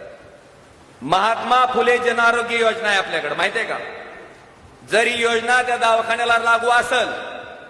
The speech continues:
तर इलाज दवाखाना करतंय आणि बिल कुणाकडून घेतंय?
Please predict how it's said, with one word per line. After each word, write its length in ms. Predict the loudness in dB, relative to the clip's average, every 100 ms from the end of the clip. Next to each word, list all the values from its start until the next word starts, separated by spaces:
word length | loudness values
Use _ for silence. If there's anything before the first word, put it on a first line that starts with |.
| -4
तर 80 | -4
इलाज 420 | -2 0 2 2
दवाखाना 520 | 2 4 4 2 0
करतंय 320 | -2 -4 -2 -2
आणि 100 | -2
बिल 180 | -4
कुणाकडून 440 | -2 0 0 -2 -2
घेतंय? 420 | -2 0 0 0